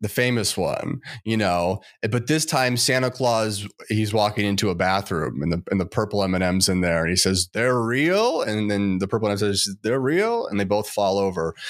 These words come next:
And then we say, "Listen, it's not that complicated. Okay. Just go to the bathroom."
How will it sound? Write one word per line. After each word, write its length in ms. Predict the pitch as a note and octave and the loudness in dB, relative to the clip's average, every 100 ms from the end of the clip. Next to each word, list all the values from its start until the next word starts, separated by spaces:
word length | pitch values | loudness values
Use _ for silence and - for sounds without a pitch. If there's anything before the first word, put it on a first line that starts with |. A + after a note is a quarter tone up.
| - | -6
And 160 | G2 G#2 | -2 0
then 80 | G#2 | 0
we 60 | |
say, 180 | G#2+ G#2+ | 0 2
"Listen, 320 | A2 C3+ A2 | 2 0 0
it's 140 | G#2 B2+ | -2 -2
not 180 | C3 | -2
that 140 | C3 B2+ | 0 -2
complicated. 720 | C3 B2+ B2 A2+ F#2 E2 E2 | 0 0 0 0 0 -2 -4
Okay. 580 | G2+ - A2 B2 D3 D#3 - _ | -8 -2 0 0 0 -4 -10 _
Just 220 | - A#2+ | -4 -2
go 120 | C3+ C3+ | 0 0
to 60 | |
the 80 | C3+ | 0
bathroom." 680 | A2+ A2+ A2+ - E2 - - | 0 0 0 -4 -6 -6 -10